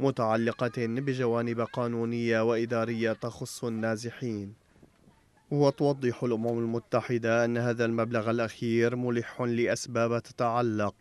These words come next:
بتسريع عمليات منح وثائق الجنسية والأحوال المدنية للنازحين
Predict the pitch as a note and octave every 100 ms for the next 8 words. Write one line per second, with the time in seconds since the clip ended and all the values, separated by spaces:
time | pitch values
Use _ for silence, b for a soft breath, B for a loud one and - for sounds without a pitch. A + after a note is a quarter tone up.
0 | - C3 B2+ A2+ C3 A#2 G#2+ A2+ G#2 A2
1 | A2+ A2+ A2 G#2+ A#2 G#2 A#2 B2+ C3+ A#2+
2 | A#2+ - A#2 A#2 C3 A#2+ A#2+ A#2 - A#2
3 | A2 B2 A2+ G#2+ F#2+ - A#2+ A#2 A2 A2+
4 | A#2 A2+ A#2 A2+ - A#2 A2+ A#2 A#2 A#2
5 | - A#2 G2+ G2 F#2+